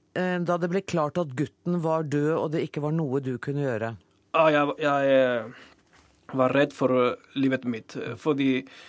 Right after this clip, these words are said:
Speaker 2: det, det er masse, mange leger som, eh, er kidnappet, og det never kom tilbake. De dreper lege fordi pasienten har død.
Speaker 1: Mm. Men du slapp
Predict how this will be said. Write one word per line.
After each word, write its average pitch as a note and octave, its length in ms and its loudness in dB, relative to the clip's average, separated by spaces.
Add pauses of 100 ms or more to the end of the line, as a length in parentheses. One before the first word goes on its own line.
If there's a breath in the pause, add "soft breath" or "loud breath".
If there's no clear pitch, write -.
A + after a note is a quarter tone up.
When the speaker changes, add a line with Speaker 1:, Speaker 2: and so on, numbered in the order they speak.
(260 loud breath)
Speaker 2:
det, C#3 200 4 (360)
det C#3 180 0
er C#3 80 2
masse, C#3+ 600 2
mange D#3+ 300 4
leger B2 180 2
som, B2+ 280 -2
eh, B2 340 0 (160)
er C3+ 60 -4
kidnappet, D3 640 0 (600 soft breath)
og C3+ 380 4
det B2+ 460 2
never C3 320 2
kom C3 280 2
tilbake. B2+ 720 0 (300 loud breath)
De C3 360 -4
dreper C3+ 680 0
lege D3+ 340 2
fordi A#2+ 840 -2 (500)
pasienten B2+ 500 -2
har B2+ 360 2
død. A#2+ 320 -4 (380)
Speaker 1:
Mm. A#2+ 100 -14 (1700 soft breath)
Men F#3+ 160 -4
du G3 160 -2
slapp - 420 -6